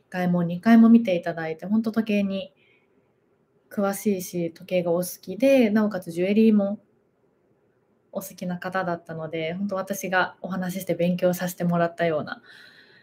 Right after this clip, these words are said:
はい、一日でした。で、気に入った、まあ、実機はご覧になってないですけど、気になるものがあったので、それをご注文いただいて、後日お送りっていう形でお送りを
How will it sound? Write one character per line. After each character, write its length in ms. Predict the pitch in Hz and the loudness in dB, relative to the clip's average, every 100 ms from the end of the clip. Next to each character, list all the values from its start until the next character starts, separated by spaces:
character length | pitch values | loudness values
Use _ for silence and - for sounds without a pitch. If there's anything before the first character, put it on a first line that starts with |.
| _ _ _ _ | _ _ _ _
は 240 | - 175 | -6 -6
い、 120 | 147 - _ _ _ _ _ _ _ _ _ _ _ _ _ - | -6 -12 _ _ _ _ _ _ _ _ _ _ _ _ _ -12
一 240 | 202 170 | -8 -8
日 240 | 165 165 | -8 -8
で 100 | - | -10
し 60 | - | -10
た。 240 | - - _ _ _ _ _ _ _ _ _ _ _ _ _ _ _ _ _ _ _ _ - | -14 -20 _ _ _ _ _ _ _ _ _ _ _ _ _ _ _ _ _ _ _ _ -2
で、 300 | 339 320 - - | 0 0 -6 0
気 140 | 220 | 2
に 160 | 190 180 | 2 0
入 100 | 180 | -6
っ 40 | |
た、 360 | - 170 - _ _ _ _ _ _ - | -4 -4 -4 _ _ _ _ _ _ -2
ま 60 | |
あ、 40 | 208 | 2
実 180 | 285 - | 0 2
機 120 | 226 | 4
は 240 | 175 - - | 4 0 -6
ご 120 | 185 | -4
覧 120 | 190 | 2
に 60 | 214 | 4
な 80 | |
っ 60 | 220 | 4
て 80 | 233 | 4
な 120 | 247 | 6
い 40 | |
で 80 | 240 | 4
す 80 | 240 | 0
け 100 | 262 | 0
ど、 160 | 262 277 | 0 2
気 120 | 214 | 4
に 80 | 214 | 6
な 100 | 214 | 4
る 80 | 185 | 2
も 120 | 175 | -2
の 100 | 175 | -2
が 80 | 165 | -4
あ 40 | |
っ 100 | 170 | -6
た 80 | - | -8
の 120 | 170 226 | -2 0
で、 120 | 285 | 0
そ 120 | 226 | 0
れ 100 | 175 | 0
を 60 | 165 | 0
ご 100 | 170 | -4
注 200 | 170 160 | -6 -8
文 140 | 165 | -8
い 60 | 165 | -6
た 120 | 180 | -4
だ 140 | 214 208 | 0 0
い 180 | 214 | -2
て、 160 | 269 349 | -2 2
後 120 | 240 | 4
日 440 | 196 180 - 165 - - _ _ _ - | 2 -2 -6 -6 -8 -20 _ _ _ -8
お 120 | 180 | -6
送 180 | 170 180 | -4 -2
り 140 | 202 | -2
っ 60 | 196 | -2
て 100 | 160 | -8
い 80 | 156 | -10
う 40 | |
形 360 | 156 147 151 - | -14 -16 -18 -14
で 140 | - | -8
お 80 | 175 | -6
送 160 | 170 165 | -6 -8
り 120 | |
を 80 | 151 | -12